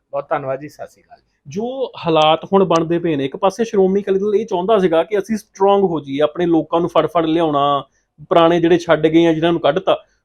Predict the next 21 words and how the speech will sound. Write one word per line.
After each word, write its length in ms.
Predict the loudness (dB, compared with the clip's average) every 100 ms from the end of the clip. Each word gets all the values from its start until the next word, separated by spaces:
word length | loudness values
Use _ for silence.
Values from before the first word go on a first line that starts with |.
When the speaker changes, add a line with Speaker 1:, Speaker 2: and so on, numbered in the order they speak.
| _
Speaker 2:
ਉਹਨਾਂ 200 | 4 4
ਨੂੰ 140 | 2
ਤਾਂ 100 | 0
ਲੈ 220 | 2 4 4
ਆਂਦਾ, 380 | 2 0 0 2
ਪਰ 120 | 2
ਅੰਦਰਲੇ 340 | 4 4 6
ਹੁਣ 160 | 6 6
ਛੱਡ 220 | 4 2
ਕੇ 140 | 0 2
ਜਾ 160 | 2
ਰਹੇ। 100 | 2
ਇੱਥੋਂ 260 | -2 0 0
ਤੱਕ 180 | 0 0
ਖਬਰਾਂ 320 | 0 2 2
ਆ 80 | 2
ਰਹੀਆਂ 180 | 0
ਕਿ 80 | -4
ਪਿੰਡ 260 | -4 -4 -2
ਬਾਦਲ 420 | 2 2 2 2
ਦੇ 140 | 2